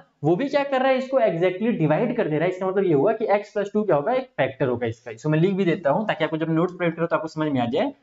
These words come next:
याद आ जाए, revision हो जाए तुरंत। x plus टू is, अ, या फिर इसको पूरा पूरा लिखते हैं कि जो px है,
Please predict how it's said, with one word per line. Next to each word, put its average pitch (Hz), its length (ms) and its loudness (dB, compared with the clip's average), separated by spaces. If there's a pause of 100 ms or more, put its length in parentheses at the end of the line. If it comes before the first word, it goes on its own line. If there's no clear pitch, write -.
(160)
याद 147 260 0
आ 135 40 -4
जाए, 143 140 -2
revision 135 320 -2
हो 139 60 -2
जाए 127 100 0
तुरंत। 202 320 -2 (420)
x 240 260 -4
plus 185 180 0 (100)
टू 226 400 2 (540)
is, 226 400 2 (680)
अ, 143 100 2
या 165 140 2
फिर 214 100 2
इसको 220 180 2 (100)
पूरा 208 200 2
पूरा 175 140 0
लिखते 143 260 -2
हैं 226 460 -2
कि 208 80 0
जो 240 80 2 (200)
px 220 400 2
है, 113 100 -4